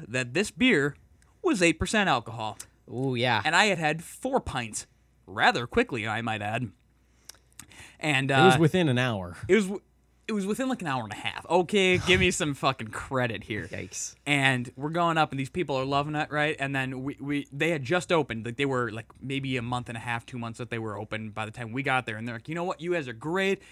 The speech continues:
Speaker 1: It's awesome to have you guys, like, the, you, uh, like,
Speaker 3: Yeah, we were
Speaker 1: travelers."
Speaker 3: making friends with the bartenders.
Speaker 1: Yeah, we were
Speaker 3: They were
Speaker 1: sitting
Speaker 3: all
Speaker 1: there
Speaker 3: super
Speaker 1: chit-chatting.
Speaker 3: nice.
Speaker 1: They're so cool. And, like, they're like, "You know what? We really, like, love that you guys are hanging out here 'cause we made that our spot." We were in Paris for, like, a week, seven days,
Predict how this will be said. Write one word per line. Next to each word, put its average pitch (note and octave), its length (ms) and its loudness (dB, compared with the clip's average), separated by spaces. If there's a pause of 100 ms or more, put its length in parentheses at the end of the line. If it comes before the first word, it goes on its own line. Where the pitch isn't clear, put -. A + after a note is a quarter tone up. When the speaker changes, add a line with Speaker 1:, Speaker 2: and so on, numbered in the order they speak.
(120)
Speaker 1:
It's D3+ 180 -6 (120)
awesome F3+ 400 2
to E3+ 80 2
have D#3+ 260 0
you D#3 100 0
guys, D3+ 320 4
like, B2+ 240 -2 (140)
the, C3 220 -8 (120)
you, C#3 240 -2
uh, C3+ 160 0
like, B2 220 -2
Speaker 3:
Yeah, G#3+ 140 4
we E3+ 140 6
were G3+ 60 6
Speaker 1:
travelers." F#3 320 8 (100)
Speaker 3:
making F3 40 8
friends F3 180 2
with D#3+ 100 -2
the C3 80 -2
bartenders. D3+ 520 0
Speaker 1:
Yeah, C4 100 8
we F3+ 160 4
were F3+ 80 4
Speaker 3:
They - 0 -
were - 40 4
Speaker 1:
sitting B3+ 140 2
Speaker 3:
all A3 40 2
Speaker 1:
there - 80 0
Speaker 3:
super - 300 2
Speaker 1:
chit-chatting. C4 160 2 (180)
Speaker 3:
nice. - 20 2
Speaker 1:
They're D#3+ 100 2
so G3+ 320 0
cool. F#3+ 520 2
And, D3+ 260 -4
like, C#3 180 0 (160)
they're F3+ 100 -4
like, E3+ 100 -4
"You A3 80 -4
know A#3+ 80 0
what? G3+ 240 -2
We E3+ 180 -4
really, C#3+ 380 0 (220)
like, A#2 240 -2
love D3+ 240 2
that D3 80 -2
you D#3+ 100 -4
guys D3+ 140 -2
are B2 80 -6
hanging C#3 260 -6
out D3+ 220 -2
here E3 160 0
'cause B2+ 140 -8
we G3+ 100 2
made E3+ 180 0
that C#3+ 200 0
our A2 120 -4
spot." - 420 -2 (160)
We C#3 120 -4
were G3 140 -2
in D#3+ 60 -6
Paris C#3+ 240 -6
for, C3 140 -10
like, G#2 320 -10
a A#2 60 -10
week, B2+ 320 -10
seven C#3 240 -8
days, F3 240 -10